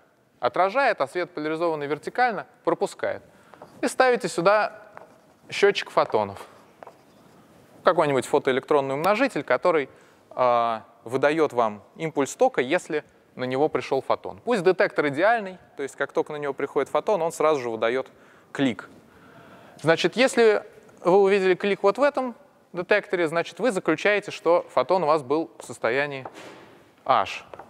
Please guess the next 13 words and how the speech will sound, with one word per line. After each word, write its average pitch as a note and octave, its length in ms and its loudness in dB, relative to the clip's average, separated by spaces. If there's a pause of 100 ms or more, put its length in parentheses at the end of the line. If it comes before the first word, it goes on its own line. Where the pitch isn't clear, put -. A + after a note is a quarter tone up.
которое, C#3 580 2 (960)
ну, B2+ 180 -6
для A#2+ 160 2
определённости B2 560 -4
будет B2 160 -4
соответствовать B2 440 -2
логическому B2 520 -2
нулю. A#2 240 -2 (340)
Ой, F#2+ 240 0 (160)
наоборот. G#2+ 460 2 (1400)
Да? C#3 240 0 (320)
Вот. A#2 480 2 (400)
А C3+ 460 2